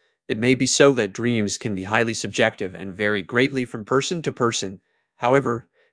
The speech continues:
there are several possible explanations for why people may have dreams of gods and goddesses. Cultural influence is of great importance.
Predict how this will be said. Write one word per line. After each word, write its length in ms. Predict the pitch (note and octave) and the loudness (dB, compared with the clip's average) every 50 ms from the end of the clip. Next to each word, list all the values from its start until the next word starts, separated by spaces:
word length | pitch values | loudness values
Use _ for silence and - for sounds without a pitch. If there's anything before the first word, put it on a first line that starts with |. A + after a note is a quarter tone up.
| _ | _
there 180 | - B2+ B2 B2+ | 2 4 4 4
are 60 | G#2+ | 2
several 420 | - - - C#3 C3+ C3 C3+ A#2 G2 | -2 0 2 2 4 4 2 0 -2
possible 540 | - - A2+ A2 - - A2+ A#2 A2+ G2+ | 0 0 0 0 0 -2 -6 -4 -4 -4
explanations 800 | - - A2 - - - D3 C#3 B2+ A#2 G#2+ - - A#2 A2 - | -4 -6 -8 -10 -6 -2 -2 0 0 0 -2 -2 -6 -8 -10 -10
for 180 | - - A#2 G2+ | -8 -6 -4 -2
why 180 | G#2 G#2 G#2 | 0 0 -2
people 380 | G2+ - - C#3+ C#3 - A#2 A2 | -2 -2 -4 -4 -2 -2 -4 -2
may 160 | A2 A#2 B2 | -2 -2 -2
have 160 | G#2+ G#2 A2 | -2 -6 -8
dreams 340 | - A#2+ A#2 A#2+ A#2 A2 G#2 | -6 -4 -4 -4 -4 -4 -6
of 140 | F#2+ E2+ - | -8 -8 -6
gods 320 | G2 F2+ F2+ F#2+ F#2 F2+ | -6 -4 -4 -4 -6 -8
and 120 | F#2+ F#2 F2 | -12 -10 -8
goddesses. 720 | F#2+ F#2 F2+ F2+ F2+ F#2+ - - F#2 - - - - - - | -8 -6 -6 -6 -6 -8 -8 -10 -12 -12 -14 -14 -14 -2 4
Cultural 400 | - D3 C#3 C#3+ - D#3 C#3+ C#3 | 4 4 6 4 2 2 2 2
influence 560 | - - A#2+ - - A#2 A#2 C3 C#3 - - | 0 -2 -6 -4 -2 0 0 0 -2 -4 -4
is 100 | B2+ B2 | -4 -4
of 140 | A#2+ G#2 - | -4 -2 2
great 280 | A2 A2 A#2 A#2 - | 4 4 4 4 2
importance. 640 | - A2+ G2 - A2 G2+ G2 F#2+ - - - - | -4 -4 0 2 2 2 0 -2 -6 -8 -8 -10